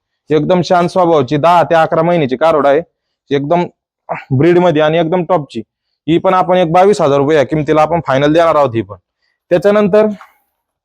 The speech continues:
ही पाहू शकतात, हिची आपण सोळा हजार रुपये अशी किंमत डिमांड केलेली आहे. अं, ही दहा, दहा एक महिन्याची कारोड आहे.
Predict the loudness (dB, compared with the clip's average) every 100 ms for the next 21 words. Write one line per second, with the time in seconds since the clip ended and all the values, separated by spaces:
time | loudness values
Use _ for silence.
0 | _ _ _ _ -2 0 2 0 0 -2
1 | 0 -2 -4 _ _ _ _ -6 -2 2
2 | 2 2 0 2 4 4 2 2 0 -2
3 | -2 -2 0 0 0 0 -2 -2 0 2
4 | 0 -4 _ _ _ _ -2 0 0 0
5 | 0 0 2 4 4 2 2 2 0 0
6 | -2 -2 0 0 2 0